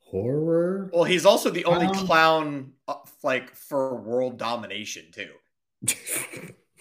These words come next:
Speaker 2: Like, most of these clowns are
Speaker 1: Clown
Speaker 2: like, "Hey, we're gonna"
Speaker 1: domination, bro.
Speaker 2: Most of these clowns are just like, "Hey, I'm gonna do this thing, and then that's it." And he's like, "No, we're,
Speaker 1: Dude.
Speaker 2: we're, we're stealing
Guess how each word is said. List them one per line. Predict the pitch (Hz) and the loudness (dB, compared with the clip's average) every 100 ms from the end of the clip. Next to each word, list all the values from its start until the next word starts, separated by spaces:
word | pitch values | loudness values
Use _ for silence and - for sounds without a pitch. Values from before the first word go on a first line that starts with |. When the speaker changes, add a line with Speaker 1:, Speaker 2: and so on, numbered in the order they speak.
| _ _ _ - | _ _ _ 0
Speaker 2:
Like, | 180 175 - - | 2 2 -2 0
most | 247 - | 2 4
of | 311 | 2
these | - | 2
clowns | 147 156 160 | 4 6 6
are | 165 | 4
Speaker 1:
Clown | 175 | 2
Speaker 2:
like, | 185 185 - 147 - | -2 -4 -12 -6 0
"Hey, | 240 | 4
we're | 131 143 | 4 4
gonna" | 151 120 | 2 0
Speaker 1:
domination, | 117 131 120 98 92 | 0 -2 -2 -6 -4
bro. | 92 104 - 139 - - _ _ _ _ _ - _ | -2 -2 0 -2 -4 -20 _ _ _ _ _ -20 _
Speaker 2:
Most | 202 214 240 | -8 -6 -4
of | |
these | 240 - | -6 -6
clowns | 196 185 175 | -4 -2 -4
are | |
just | 175 | -4
like, | 185 156 - _ | -2 -2 -6 _
"Hey, | - 208 | -6 -4
I'm | 160 | -2
gonna | 151 | -2
do | 151 | -4
this | 160 160 | -4 -6
thing, | - 175 196 | -4 -4 -4
and | 175 | -8
then | 175 | -8
that's | 180 180 196 | -6 -6 -6
it." | |
And | 143 | -6
he's | 139 131 | -8 -8
like, | 110 | -8
"No, | 123 120 82 _ _ _ | -6 -6 -8 _ _ _
we're, | 117 160 214 | -2 2 2
Speaker 1:
Dude. | 131 | 4
Speaker 2:
we're, | 180 220 196 175 | 4 6 4 0
we're | 220 | -2
stealing | 214 190 165 143 135 | -2 -4 -2 -2 -6